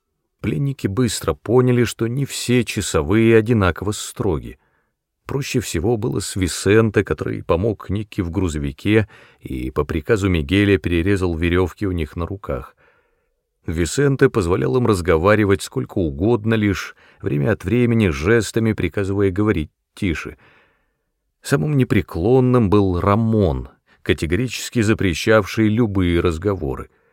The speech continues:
Остальные стражники представляли собой нечто среднее. Когда они могли переговариваться, Джессика рассказывала Нике и Энгусу о курсах по борьбе с терроризмом,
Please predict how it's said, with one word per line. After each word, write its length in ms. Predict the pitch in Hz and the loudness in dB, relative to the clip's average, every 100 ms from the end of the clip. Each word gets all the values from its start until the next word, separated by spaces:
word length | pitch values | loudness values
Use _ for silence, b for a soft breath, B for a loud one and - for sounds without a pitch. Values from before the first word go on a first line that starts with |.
| _ _ - | _ _ -10
Остальные 600 | 170 - 98 101 135 123 | -6 0 0 2 0 -2
стражники 800 | - - 120 117 107 110 113 104 | -4 0 2 4 2 0 2 0
представляли 720 | - 95 - - 82 78 101 | 0 -2 -2 -6 -4 -2 -4
собой 340 | - 95 95 | -4 -2 0
нечто 380 | 78 76 - 101 | 0 -4 -6 -10
среднее. 640 | - 101 - 62 62 65 - _ _ _ _ _ _ _ _ _ _ _ _ _ _ | -6 -4 -4 -6 -12 -16 -18 _ _ _ _ _ _ _ _ _ _ _ _ _ _
Когда 260 | - 73 71 | -8 -6 -4
они 140 | 123 | -4
могли 300 | 113 98 104 | -4 -2 -2
переговариваться, 1080 | 110 92 92 87 71 104 117 113 - 117 107 b b b b b - | -2 -2 -2 -2 -2 -2 -2 -4 -2 -2 -2 b b b b b -8
Джессика 500 | 80 92 135 131 - | -6 -6 -6 -4 0
рассказывала 580 | 104 - 131 110 107 95 | 0 -2 -6 -2 0 0
Нике 380 | 85 120 - 92 | 0 -4 -4 -2
и 200 | 92 110 | 0 0
Энгусу 500 | 107 101 - 104 95 | 0 -4 -2 0 2
о 240 | 85 69 _ _ | 2 -2 _ _
курсах 540 | - 117 107 117 - | -6 -6 -4 -4 -2
по 180 | - 78 | 0 0
борьбе 320 | 76 80 127 | 0 -2 -4
с 100 | - | -4
терроризмом, 840 | - 90 80 98 104 92 104 95 | -2 0 0 0 -2 0 0 0